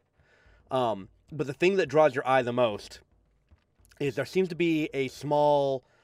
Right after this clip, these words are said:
uh, a small plaza in this, uh, um, uh, middle class neighborhood area.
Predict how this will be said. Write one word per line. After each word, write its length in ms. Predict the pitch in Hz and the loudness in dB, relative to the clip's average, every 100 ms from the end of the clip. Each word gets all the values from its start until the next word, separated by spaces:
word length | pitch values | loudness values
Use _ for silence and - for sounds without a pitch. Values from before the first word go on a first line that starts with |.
| _ _ | _ _
uh, 240 | 127 117 - | -4 -4 -6
a 40 | |
small 260 | - 170 156 | -6 0 0
plaza 560 | - 151 156 135 85 - _ _ _ _ - _ _ - | 0 0 2 0 -6 -14 _ _ _ _ -20 _ _ -10
in 140 | 135 | -6
this, 240 | 135 123 139 | -4 -4 -2
uh, 400 | 123 117 107 104 _ _ _ _ _ _ | -2 -2 -4 -6 _ _ _ _ _ _
um, 420 | 113 104 92 85 85 _ _ _ _ _ _ _ _ - | -8 -6 -8 -16 -20 _ _ _ _ _ _ _ _ -12
uh, 240 | 117 98 90 | -8 -8 -8
middle 720 | 107 127 127 127 120 110 104 - | -8 -6 -2 -2 -2 -4 -10 -10
class 520 | 131 123 110 - - | -2 -2 -2 -6 -10
neighborhood 580 | 127 120 120 104 98 - | -6 -4 -6 -6 -10 -10
area. 460 | 113 104 95 95 | -10 -8 -8 -8